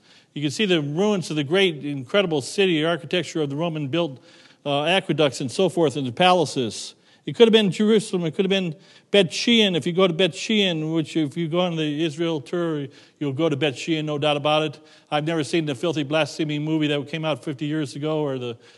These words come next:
the play of Jesus Christ Superstar, but I understand that, that, that play was filmed at Bet Shean in Israel, of course, and they showed signs and says, "That's where this scene was at." Oh, I don't know. I never saw the, never wanted to watch the blasphemy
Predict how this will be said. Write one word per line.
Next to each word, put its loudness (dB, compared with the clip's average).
the -6
play 0
of -4
Jesus -4
Christ -4
Superstar, -2
but -2
I 2
understand -4
that, -4
that, -8
that -6
play 0
was -2
filmed -2
at -4
Bet -4
Shean -2
in -6
Israel, -4
of -6
course, -6
and -12
they -6
showed -8
signs -4
and -12
says, -10
"That's -4
where -2
this -2
scene -6
was -8
at." -6
Oh, -4
I -2
don't -4
know. -4
I -4
never -8
saw -8
the, -8
never -6
wanted -6
to -6
watch -6
the -16
blasphemy -6